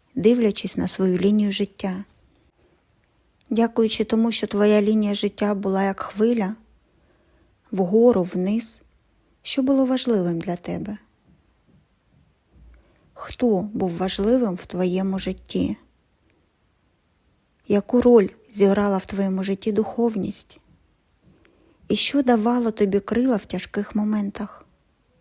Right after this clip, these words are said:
Що дає тобі надію? А що й досі болить? Які емоції знову і знову повертаються?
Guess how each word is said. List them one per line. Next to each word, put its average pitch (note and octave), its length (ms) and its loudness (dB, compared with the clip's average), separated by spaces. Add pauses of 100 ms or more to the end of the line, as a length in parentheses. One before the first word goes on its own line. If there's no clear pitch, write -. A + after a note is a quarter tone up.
(1500)
Що G#3 320 -2
дає G#3+ 300 4
тобі G#3+ 280 0
надію? G#3+ 640 2 (1300)
А G3+ 100 -2
що - 220 -2
й G3 80 2
досі G#3 340 -2
болить? G3 520 -6 (2250)
Які C4+ 300 4
емоції G3+ 500 2
знову G#3 340 2
і G#3 40 2
знову G3+ 360 0
повертаються? F#3 920 -4